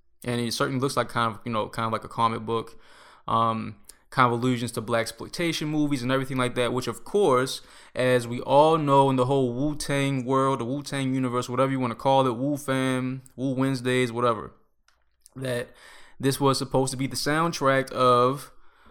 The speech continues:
uh, well, the soundtrack for the yet-to-be-released Bobby Digital movie.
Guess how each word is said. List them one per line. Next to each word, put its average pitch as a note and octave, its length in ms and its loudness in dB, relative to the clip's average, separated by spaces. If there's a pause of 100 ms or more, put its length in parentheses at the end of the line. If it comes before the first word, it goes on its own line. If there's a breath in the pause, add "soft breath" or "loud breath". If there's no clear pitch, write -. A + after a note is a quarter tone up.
uh, B2 140 4
well, A#2+ 460 0
the B2 80 -4
soundtrack C#3+ 540 2
for C#3 520 4
the A#2+ 500 -4 (680)
yet-to-be-released D3 1120 0 (320)
Bobby A#2+ 320 6
Digital A#2 640 0
movie. B2+ 640 0